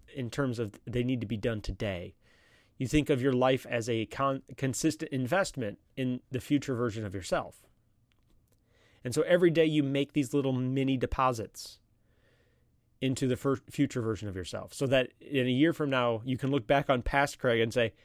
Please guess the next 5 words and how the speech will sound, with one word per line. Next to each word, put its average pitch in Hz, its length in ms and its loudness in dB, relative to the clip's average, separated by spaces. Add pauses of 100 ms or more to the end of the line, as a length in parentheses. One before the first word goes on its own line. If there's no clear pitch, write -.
(320)
"Good 131 140 2
job, 92 240 -4
Craig." 107 260 -14 (680)
<laughs> 233 80 10 (300)
Hopefully. 135 480 4